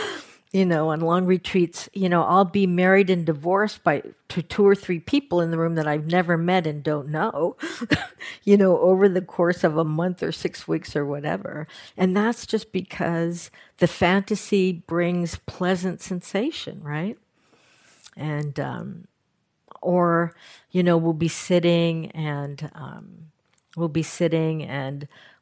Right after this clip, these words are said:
we just want something pleasant. So you'll think, "Oh, I need a cup of tea with a lot of honey," or, you know, whatever, uh, would be pleasant for you in that moment. What are some other pleasant things that we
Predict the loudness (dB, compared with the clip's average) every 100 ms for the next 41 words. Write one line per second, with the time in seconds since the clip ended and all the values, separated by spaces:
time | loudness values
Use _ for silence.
0 | -2 2 2 2 0 0 -4 -2 -6 0
1 | 0 0 -6 -6 -4 -4 -4 -4 -6 -6
2 | -6 -2 0 0 0 -2 -2 -4 -8 -8
3 | -10 -8 -2 -2 0 -4 -6 -6 -4 -6
4 | -8 -6 -6 -8 -14 -18 -20 -20 -20 -20
5 | _ -8 -6 -4 -6 -2 -2 0 2 2
6 | 4 4 4 2 2 -2 -10 -20 _ _
7 | -2 0 2 2 4 2 0 -2 -2 -2
8 | -8 -10 -6 -4 -4 -4 -8 -8 -6 -6
9 | -8 -8 -8 -8 -10 -16 -18 -16 -16 _
10 | _ _ _ _ _ _ _ _ _ -14
11 | -10 -6 -6 -4 -6 -4 -4 -4 -4 -6
12 | -6 -8 -10 -10 -10 -12 -14 -12 -12 -12
13 | -12